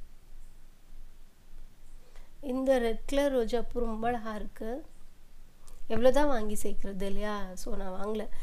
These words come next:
இங்க ஒரு Dresenia வச்சிருக்காங்க. இந்த Dresenia பெருசா இருக்கிறதுனால இரநூத்தம்பது ரூபா சொல்றான். ட்ரெஸ்ஸீனியா பக்கத்துல அந்த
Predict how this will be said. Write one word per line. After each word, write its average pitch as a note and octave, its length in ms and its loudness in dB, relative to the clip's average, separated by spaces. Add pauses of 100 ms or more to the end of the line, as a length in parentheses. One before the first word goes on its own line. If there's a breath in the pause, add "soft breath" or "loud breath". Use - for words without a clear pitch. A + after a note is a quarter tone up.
(280 loud breath)
இங்க B3 180 4
ஒரு A3+ 200 4
Dresenia A#3 760 0
வச்சிருக்காங்க. G3+ 720 -6 (420 loud breath)
இந்த C4 200 6
Dresenia C4 540 2
பெருசா A#3 300 2
இருக்கிறதுனால G#3 580 -2
இரநூத்தம்பது A3 760 -4
ரூபா G3+ 320 -4
சொல்றான். G3 340 -6 (1080 loud breath)
ட்ரெஸ்ஸீனியா C#4+ 500 2
பக்கத்துல B3+ 320 2
அந்த A#3 200 2